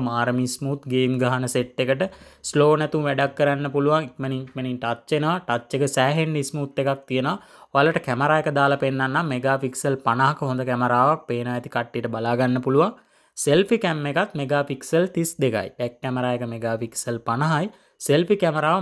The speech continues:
මෙගාපික්සල් තිස් දෙකයි. ඇවරේජ් මට්ටමින් හොඳ කැමරාවක් බලා ගන්න පුළුවන්. ෆෝන් එකේ ප්‍රයිස් එක ගැන කතා කරොත් රුපියල් හතලිස් දහකට ඔයාලට මේ ෆෝන් එක අපේ මිලදී ගන්න පුළුවන්. ලංකාවේ ඕනිම තැනකට ඩිලිවරි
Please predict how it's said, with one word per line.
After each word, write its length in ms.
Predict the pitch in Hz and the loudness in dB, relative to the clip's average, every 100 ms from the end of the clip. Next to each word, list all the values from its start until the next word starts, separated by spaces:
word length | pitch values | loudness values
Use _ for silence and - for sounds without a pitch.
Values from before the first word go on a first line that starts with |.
| 160 | -2
මෙගාපික්සල් 640 | 143 156 151 143 - 175 196 | -2 -2 -4 -8 0 0 0
තිස් 140 | 170 - 156 | -4 2 2
දෙකයි. 280 | 120 92 85 _ - _ 117 | 2 -2 -8 _ -20 _ 4
ඇවරේජ් 360 | 131 156 160 - 156 | 6 8 6 2 -2
මට්ටමින් 460 | 151 - 160 165 135 | -2 0 0 0 -2
හොඳ 140 | 131 127 | -2 -2
කැමරාවක් 480 | 117 123 131 131 131 131 | 0 4 6 6 4 4
බලා 220 | 131 135 | 6 4
ගන්න 260 | 135 135 139 | 2 0 0
පුළුවන්. 260 | 147 143 190 - _ _ | 2 2 0 -6 _ _
ෆෝන් 260 | - 180 190 | 0 0 0
එකේ 200 | 185 185 | 0 0
ප්‍රයිස් 300 | 135 127 160 - | 2 2 2 -2
එක 80 | 196 185 | -2 -2
ගැන 140 | 190 185 | 0 -2
කතා 200 | 180 185 180 | 0 0 2
කරොත් 300 | 190 214 - - | 0 0 -6 -6
රුපියල් 360 | 139 165 175 165 | 2 4 4 4
හතලිස් 400 | 135 - 156 151 - | -2 -2 -2 -2 0
දහකට 340 | 143 143 151 151 | 0 0 -2 0
ඔයාලට 300 | 143 147 160 147 | 2 2 2 -2
මේ 120 | 135 - | -4 -2
ෆෝන් 260 | 139 139 | -2 -2
එක 60 | 147 139 | 0 0
අපේ 180 | - 127 | 0 -2
මිලදී 340 | 113 117 120 127 | 0 0 2 4
ගන්න 240 | 135 135 135 | 4 2 0
පුළුවන්. 340 | 139 147 185 214 _ _ _ _ 123 | 0 2 0 -2 _ _ _ _ 2
ලංකාවේ 540 | 139 147 160 170 - 127 | 4 4 4 4 2 0
ඕනිම 240 | 139 143 143 | 0 0 0
තැනකට 320 | 135 135 139 | -2 -2 0
ඩිලිවරි 460 | 127 120 120 123 | 2 4 4 4